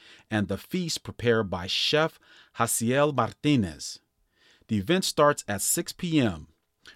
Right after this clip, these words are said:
For more information, call eight three zero, nine nine seven, seven four seven zero or visit their website at texas wine collective dot com. Join Hilmy Cellars for an exquisite wine dinner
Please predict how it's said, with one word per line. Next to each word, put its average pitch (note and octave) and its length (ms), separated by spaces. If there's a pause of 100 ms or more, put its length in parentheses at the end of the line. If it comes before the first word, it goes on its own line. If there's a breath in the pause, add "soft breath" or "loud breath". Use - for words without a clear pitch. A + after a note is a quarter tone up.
For - 160
more D#3 300
information, F#3 680 (500 soft breath)
call F#2+ 320
eight C3 180
three F#3+ 180
zero, A#2 500 (540)
nine G#2+ 400
nine F3 240
seven, G#2 460 (540)
seven C3+ 420
four B2+ 480
seven A2 380
zero F2+ 500 (840 soft breath)
or G#3 160
visit E3 260
their E3 160
website C#3+ 600 (180)
at G2 200
texas - 400
wine B2+ 260
collective G#2 500
dot F#2 240
com. E2 340 (640 loud breath)
Join G#3 300
Hilmy F3 300
Cellars A2 480
for G2 320
an F#2+ 120
exquisite D3 840
wine A2+ 360
dinner E2+ 360